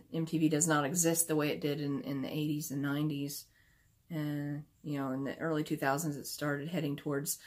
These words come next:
what it is. It's nothing today. But it would be cool if M T V came back, but I guess they don't serve a purpose. We have YouTube.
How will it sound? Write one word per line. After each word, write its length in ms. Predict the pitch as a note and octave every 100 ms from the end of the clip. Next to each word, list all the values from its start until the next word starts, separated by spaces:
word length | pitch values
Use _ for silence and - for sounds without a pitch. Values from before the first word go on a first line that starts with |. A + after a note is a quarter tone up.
| - -
what 160 | E3
it 120 | D#3
is. 420 | D3+ D3 - - - - - - -
It's 160 | - D3+
nothing 420 | D3 D3 B2 C#3+
today. 360 | C3+ C3+ D3 - _ _ _ _ _ _ -
But 240 | C#3+ -
it 80 | E3+
would 100 | D#3+
be 160 | D#3 D#3+
cool 320 | F#3 E3+ D#3
if 160 | D#3+
M 120 | D#3 D#3+
T 120 | F3+
V 120 | D#3+
came 240 | D3 C#3+ C#3+
back, 280 | C#3+ D3+
but 160 | - -
I 40 | D3
guess 180 | D#3 -
they 60 |
don't 220 | D3+ -
serve 160 | - D3+
a 60 | C#3+
purpose. 440 | - A#3+ A3+ A3
We 120 | F#3+
have 220 | G3 F3
YouTube. 480 | F3+ D#3+ D#3 C#3+ C#3